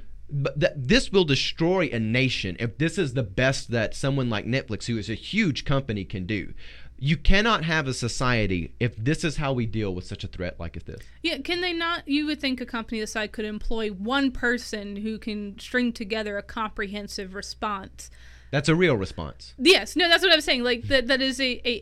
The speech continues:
Speaker 2: a thought through. And, and I think, like Pastor Mike said earlier in show prep, he's like, honestly, even if we don't agree with the statement, the best statement they could have said would have been, "No, we don't agree with pedophilia, and we don't think this show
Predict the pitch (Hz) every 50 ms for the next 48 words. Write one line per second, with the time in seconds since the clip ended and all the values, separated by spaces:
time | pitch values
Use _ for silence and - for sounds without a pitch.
0 | - 220 226 214 214 190 - - - - - - - - 294 302 349 - - -
1 | - 262 240 240 214 202 202 202 240 269 269 294 - - - - - - - -
2 | - - - - - - 277 294 226 302 311 339 339 311 370 339 311 262 240 254
3 | 233 226 - 294 302 294 - 269 240 247 247 247 - 240 214 220 220 214 214 208
4 | 208 208 - - 285 320 311 - 262 233 202 - - - - - - - - -
5 | 330 285 294 277 254 254 302 381 440 466 427 - - 269 240 233 233 233 233 269
6 | - - - - - - - - - - - - - 277 302 302 311 277 269 269
7 | 262 247 240 240 226 220 214 208 247 269 254 240 - 196 - - - 277 311 330
8 | - 220 214 208 208 208 - 220 214 262 302 302 - 311 277 240 226 220 214 -
9 | 262 220 214 202 - - 277 294 294 277 226 220 220 208 196 214 214 208 208 208
10 | 226 214 262 339 370 302 233 220 220 226 220 214 240 294 359 330 240 247 233 214
11 | 208 - 226 214 214 - - 214 220 214 214 214 220 214 226 247 240 240 240 233
12 | 254 226 220 - - 220 220 - - - 240 220 208 196 196 190 -